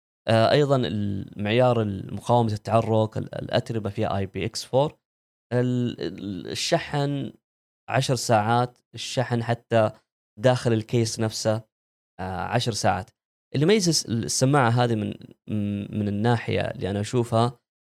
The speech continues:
اللي هو الكيس. الكيس جدًا مناسب، صغير، تقدر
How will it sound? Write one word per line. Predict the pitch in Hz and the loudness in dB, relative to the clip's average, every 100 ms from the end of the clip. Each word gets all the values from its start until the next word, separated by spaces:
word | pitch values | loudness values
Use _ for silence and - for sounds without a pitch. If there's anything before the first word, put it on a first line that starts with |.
| _ | _
اللي | 120 | 0
هو | 131 139 | 4 4
الكيس. | 120 117 98 - | 2 0 -2 -4
الكيس | - - 139 - - - _ _ | -6 -2 -2 -2 -6 -10 _ _
جدًا | 139 131 117 | -6 0 0
مناسب، | 110 110 113 123 | 2 0 0 -4
صغير، | - 107 120 156 - _ _ _ | -4 -2 0 -2 -8 _ _ _
تقدر | 123 120 110 | -2 0 0